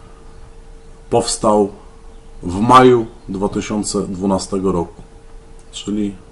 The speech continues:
teraz. Podkreślam, że ten dokument, który dostałem mailem,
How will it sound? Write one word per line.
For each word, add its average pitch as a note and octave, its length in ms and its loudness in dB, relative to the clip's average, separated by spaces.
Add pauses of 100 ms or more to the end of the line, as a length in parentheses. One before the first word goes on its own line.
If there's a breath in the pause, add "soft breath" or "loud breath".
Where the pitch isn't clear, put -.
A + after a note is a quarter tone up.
(140)
teraz. - 420 -4 (1120 soft breath)
Podkreślam, C3 640 2
że C3 220 2
ten E3 300 6
dokument, A2 440 2
który B2+ 240 0
dostałem A#2+ 440 2
mailem, G#2+ 520 6